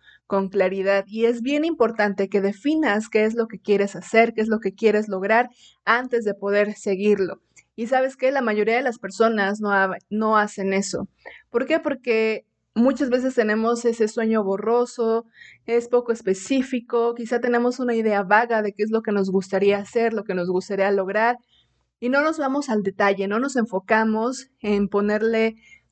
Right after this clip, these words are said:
todos los puntos a las íes, no nos enfocamos en ver con la mayor nitidez posible nuestro sueño, y como resultado nunca se convierte en realidad. ¿Por qué? Porque no sabemos qué es lo que estamos persiguiendo, porque no sabemos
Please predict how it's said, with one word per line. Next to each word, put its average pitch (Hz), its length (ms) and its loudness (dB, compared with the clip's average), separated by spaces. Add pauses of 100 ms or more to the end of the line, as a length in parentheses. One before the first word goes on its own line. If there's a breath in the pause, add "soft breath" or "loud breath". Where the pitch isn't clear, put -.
(120)
todos 254 240 0
los 233 120 -6
puntos 220 380 0
a 202 80 0
las 190 300 -2
íes, 233 480 0
no 220 100 0
nos 220 220 0
enfocamos 214 840 0 (380 loud breath)
en 214 300 0
ver 240 420 0
con 226 160 -2
la 208 80 0
mayor 208 460 0
nitidez 214 480 0
posible 214 480 0
nuestro 202 400 -2
sueño, 226 580 -2 (480 loud breath)
y 233 100 -14
como 247 240 0
resultado 262 600 0
nunca 294 320 -2
se 254 120 -8
convierte 220 420 -2
en 214 60 0
realidad. 190 500 -2 (520 loud breath)
¿Por 311 220 0
qué? 320 200 0
Porque 262 340 0
no 277 200 0
sabemos 302 540 -2
qué 240 80 6
es 233 80 4
lo 240 100 2
que 233 80 -4
estamos 214 380 -2
persiguiendo, 202 680 0
porque 196 260 -4
no 240 200 2
sabemos 233 640 -2